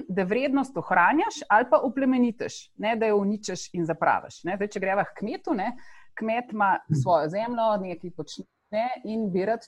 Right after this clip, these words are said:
to nasledniku predal v vsaj tako dobrem stanju, kot je on dobil, če ne v boljšem. In pri krožnem gospodarstvu, eh, gre za ta princip, da tako ravnamo z vsemi viri, ki jih na tem planetu imamo,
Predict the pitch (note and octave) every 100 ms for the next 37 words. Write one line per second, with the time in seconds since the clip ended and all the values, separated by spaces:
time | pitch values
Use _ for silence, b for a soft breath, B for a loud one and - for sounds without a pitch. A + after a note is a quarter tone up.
0 | - G#3+ G#3 - F3+ E3+ - G3+ G#3+ G#3
1 | G3 D#3+ E3 E3+ E3+ G#3 F#3+ F3+ - C4
2 | D#4 E4 G#3+ A3+ F#3+ D3+ F3 F#3+ E3+ -
3 | C#3 D#3 G3 - E3+ D#3 D#3 C#3+ F#3 D4
4 | C4 C4 D#4 C#4+ - - G#3 G#3 F#3+ D3+
5 | A#2 - - b b b b A3+ A3+ G#3+
6 | G#3+ C4+ D#4+ D4+ B3 G#3+ F#3 G3 G#3 -
7 | D#4+ - - F#3+ F3 - D#3+ F#3 B3+ B3+
8 | G3 G3 A3+ A#3 C#4+ B3+ C#4+ C4+ - -
9 | A3+ F#3+ G3+ F#3 F#3 - C#4 A#3+ G3 F#3+
10 | B3+ G#3 G#3+ G#3 F3 C4 C4+ A#3 G3 G#3+
11 | B3 G#3+ G3+ F3+ G#3 A3 G#3 F#3 F#3 F#3
12 | E3+ C#3 F3